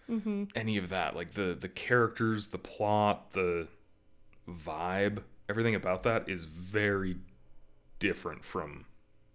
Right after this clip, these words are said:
Speaker 2: Inside Out. If you wanna draw parallels, I think parallels can be drawn to Zootopia, but with that said, it's still very much its own film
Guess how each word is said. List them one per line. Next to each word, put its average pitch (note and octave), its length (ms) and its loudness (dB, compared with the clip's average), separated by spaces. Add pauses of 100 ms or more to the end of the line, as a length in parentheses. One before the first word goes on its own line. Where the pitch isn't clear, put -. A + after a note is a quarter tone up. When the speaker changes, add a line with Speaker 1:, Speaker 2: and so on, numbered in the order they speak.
(500)
Speaker 2:
Inside E2+ 420 -2
Out. D#2+ 260 0 (520)
If F#2 140 0
you F#2 100 0
wanna F2+ 320 0
draw A#2 200 6
parallels, A#2 580 2 (360)
I - 80 -12
think F#2+ 200 -4 (340)
parallels G2 500 4
can G2 440 -4
be G#2 120 2
drawn F#2+ 520 2 (480)
to A2 80 2
Zootopia, A#2 680 6 (240)
but G#2 80 4
with G2 200 4
that F2 180 2
said, A2 380 6 (160)
it's G2+ 180 0
still F#2 580 2 (440)
very A#2 680 8
much F2+ 260 0
its - 140 -4
own D#2+ 200 -2
film D2+ 400 -6